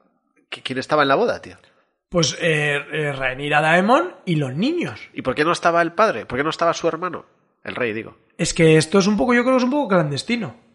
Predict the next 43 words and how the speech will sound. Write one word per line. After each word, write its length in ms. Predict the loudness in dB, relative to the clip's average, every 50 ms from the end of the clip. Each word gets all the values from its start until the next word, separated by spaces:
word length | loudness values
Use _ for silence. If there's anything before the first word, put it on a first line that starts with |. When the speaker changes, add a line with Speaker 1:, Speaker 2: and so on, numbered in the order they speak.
| _ -16 -12
Speaker 2:
Es 80 | -4
que 100 | 2 4
yo 100 | 4 6 4
creo 120 | 4 4
que 140 | 4 2 2 2 -4 -8
Viserys 440 | -2 -2 -2 2 2 2 2 2 2
se 80 | 2 2
lo 100 | 2 4
va 80 | 4
a 40 | 2
encontrar 420 | 2 2 0 0 2 4 4 4 4
en 80 | 4
el 100 | 0 -2
próximo 320 | -4 -4 -4 -2 -4 -4 -4
capítulo. 460 | -4 -4 -4 -4 -4 -4 -6 -6 -10 -16 _ _ _ _ _ _
Como 180 | -2 0 0 2
que 40 |
Speaker 1:
¿Ah, 40 | 2
Speaker 2:
os 60 | 0
habéis 200 | 2 2 2 2
Speaker 1:
sí? 20 | 4
Speaker 2:
casado, 380 | 2 4 6 6 6 4 2 2
¿qué? 400 | 0 0 0 0 -2 -10 -20 _ _ _ _ _ _ _ _ _ _ _ _ _ _ _
Como 180 | -4 -2 -2 -2
que 60 | -2
estás 180 | 0 0 0 2
embarazada, 520 | 2 2 2 2 2 2 2 2 0 -2
¿qué? 420 | -2 -2 -2 -2 -2 -8 -14 -20 -12
Speaker 1:
¿Tú, 140 | -14 -12 -12 -12
sí, 260 | -14 -6 -4 -2 -2
eh? 120 | -2 -2 -4
¿Tú 140 | -10 -10 -10
crees 160 | -10 -10 -10
que 100 | -10 -10
es 300 | -12 -12 -14 -16 -14 -12
de 60 | -12
este 180 | -14 -10 -10 -10
rollo? 200 | -10 -10 -12 -12 -12
Speaker 2:
Sí, 540 | -12 -10 -10 -12 -12 -8 -4 -2 -2 -2 -2
yo 140 | -6 -10
creo 180 | -6 -4 -4 -4
que 100 | -4 -6
sí. 300 | -8 -6 -4 -6 -6